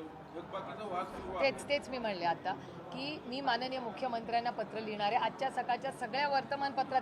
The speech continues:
Speaker 2: ती बातमी आलेली आहे, तुम्ही म्हणताय ती. त्यामुळे मी, त्याची चर्चाही झाली आणि मी माननीय मुख्यमंत्र्यांना आज पत्र लिहिणार आहे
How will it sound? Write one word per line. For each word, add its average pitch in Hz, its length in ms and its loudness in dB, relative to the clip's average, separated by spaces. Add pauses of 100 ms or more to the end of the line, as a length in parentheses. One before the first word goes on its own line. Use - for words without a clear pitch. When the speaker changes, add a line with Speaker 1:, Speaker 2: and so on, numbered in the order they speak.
Speaker 2:
ती 269 80 -6
बातमी 214 340 2
आलेली 165 300 -2
आहे, 160 120 -4
तुम्ही 208 160 -4
म्हणताय 175 340 -2
ती. - 140 -10 (440)
त्यामुळे 247 240 2
मी, 269 280 -2 (120)
त्याची 233 240 -2
चर्चाही 262 480 4
झाली 226 340 0
आणि 226 200 -4
मी 254 160 -6
माननीय 247 380 0
मुख्यमंत्र्यांना 233 680 0
आज 240 100 2
पत्र 247 320 -2
लिहिणार 208 340 -2
आहे 202 100 -2